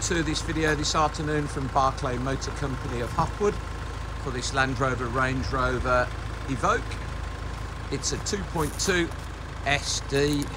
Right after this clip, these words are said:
four. It's a Pure, it's automatic. Now this is a great looking Pure with some upgrades. Uh, obviously Santorini black metallic,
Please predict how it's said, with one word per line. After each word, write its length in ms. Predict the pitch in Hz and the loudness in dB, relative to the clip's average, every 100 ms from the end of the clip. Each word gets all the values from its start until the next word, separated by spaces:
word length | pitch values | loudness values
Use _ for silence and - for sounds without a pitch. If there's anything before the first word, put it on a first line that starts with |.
| - - - - - | -6 -6 -6 -6 -6
four. 560 | - 175 175 185 185 - - - - - - - - - | 0 4 6 8 4 2 -6 -6 -6 -6 -6 -6 -6 -2
It's 260 | 139 - 139 | -2 -2 -2
a 40 | - | -2
Pure, 420 | - 202 202 196 196 - - - - - - | 0 4 6 6 6 2 0 -4 -6 -4 -4
it's 180 | - - - | -4 -4 -2
automatic. 720 | 156 151 151 156 196 - 208 - - - - - - - - - - | 0 0 0 2 2 2 0 -2 -6 -6 -6 -6 -6 -6 -6 -6 -2
Now 100 | 160 | 0
this 220 | 185 - | 2 0
is 80 | 170 | 0
a 40 | |
great 380 | 143 170 175 143 | 2 4 4 4
looking 320 | 165 - 156 - - | -2 -2 -2 -2 0
Pure 360 | 156 143 139 | 2 4 4
with 200 | 135 156 | 2 0
some 300 | - 160 143 - | 0 -2 -2 -2
upgrades. 880 | 139 - - 147 143 143 - - - - - - - - | -2 -2 0 4 4 2 0 -2 -2 -6 -6 -6 -6 -2
Uh, 160 | 131 - | -2 2
obviously 420 | 147 147 - 139 | 0 0 -2 -2
Santorini 880 | 127 - 170 165 - 151 139 131 117 - | 0 2 4 2 0 0 0 0 -2 0
black 300 | 127 123 117 - 131 | 4 4 4 -4 -4
metallic, 520 | 123 - 147 170 | -2 4 6 6